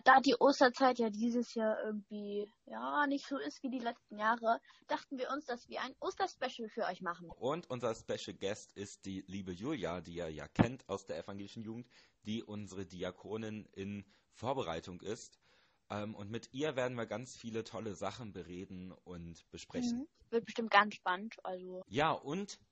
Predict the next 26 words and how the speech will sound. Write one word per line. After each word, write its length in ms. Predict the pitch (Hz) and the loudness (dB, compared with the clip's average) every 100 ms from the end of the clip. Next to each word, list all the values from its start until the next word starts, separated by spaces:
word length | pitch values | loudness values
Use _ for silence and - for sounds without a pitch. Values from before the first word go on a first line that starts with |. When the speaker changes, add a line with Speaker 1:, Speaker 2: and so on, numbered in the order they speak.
| _ _ | _ _
Speaker 2:
was 320 | - 113 - | 0 0 0
ich 160 | 147 - | -6 -2
auch 120 | 120 | -2
noch 140 | 135 | -2
spannend 400 | - - 104 143 | -4 -4 -4 -4
finde 340 | - 131 123 120 | -6 -6 -4 -4
und 200 | 101 98 | -6 -6
ganz 280 | 98 110 98 | -6 -6 -8
lustig, 540 | 110 - 117 117 - | -8 -6 -8 -8 -8
ist 320 | 120 - - | -10 -10 -8
ein 200 | 107 107 | -6 -4
neuer 280 | 101 113 101 | -4 -4 -2
Podcast, 720 | - - - - 92 117 - | -4 -6 -12 -8 -6 -8 -6
der 160 | 98 113 | -4 -4
hier 380 | 95 113 139 - | -4 -4 -4 -2
auch 180 | 139 | -4
auf 140 | - - | -6 -10
Spotify 560 | - 85 - - 87 | -10 -10 -10 -12 -14
verfügbar 640 | - 95 - - - - 71 | -12 -14 -14 -16 -14 -10 -8
ist. 300 | 98 - - _ - - _ _ | -8 -10 -18 _ -20 -20 _ _
Ähm, 400 | 101 104 104 104 - _ | -6 -4 -6 -10 -14 _
wie 160 | 90 104 | -4 0
heißt 220 | 143 - | 0 -2
der 60 | 147 | -4
nochmal, 380 | 147 139 135 - | -4 -2 -4 -2
Maja? 460 | 123 127 143 151 | -2 0 -2 -8